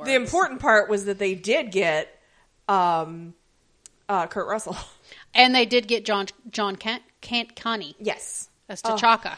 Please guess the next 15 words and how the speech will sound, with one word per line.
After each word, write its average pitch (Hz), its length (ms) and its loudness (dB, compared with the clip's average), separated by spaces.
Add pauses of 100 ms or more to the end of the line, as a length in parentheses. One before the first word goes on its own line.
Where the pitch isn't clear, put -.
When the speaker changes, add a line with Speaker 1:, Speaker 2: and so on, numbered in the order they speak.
(120)
Speaker 2:
hearing 277 260 0
his 233 200 -6
voice 185 220 -4
again 170 220 -8
was 160 100 -10
so 165 200 -6
Speaker 1:
Angela 262 380 4
Speaker 2:
great, 190 40 -2
too. - 0 -
Speaker 1:
Bassett. 269 640 4
Speaker 2:
Oh. 208 280 -4 (640)
And 247 100 -4
Okoye 208 280 0
Speaker 1:
Okay. 240 480 4
Speaker 2:
and 175 240 -8